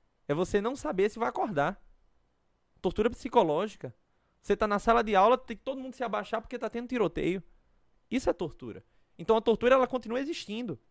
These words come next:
Não mais como política de Estado, mas continua existindo.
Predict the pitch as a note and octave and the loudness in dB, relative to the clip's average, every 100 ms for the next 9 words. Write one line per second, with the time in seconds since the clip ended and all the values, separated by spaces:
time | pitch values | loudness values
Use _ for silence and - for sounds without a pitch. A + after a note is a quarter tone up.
0 | _ _ _ _ _ _ _ _ _ _ | _ _ _ _ _ _ _ _ _ _
1 | _ _ _ D#3+ F#3 E3+ G#3 - G#3+ F#3 | _ _ _ 2 2 2 -2 -4 -8 -6
2 | E3+ F3+ F#3+ A3 - F3 F3+ A#2+ - _ | -8 -6 -10 -6 2 2 2 -2 -16 _
3 | _ _ - C#3 - E3 E3 F3+ A3 - | _ _ -6 -4 -4 -8 -6 -6 -6 -12
4 | D3+ C3 | -12 -14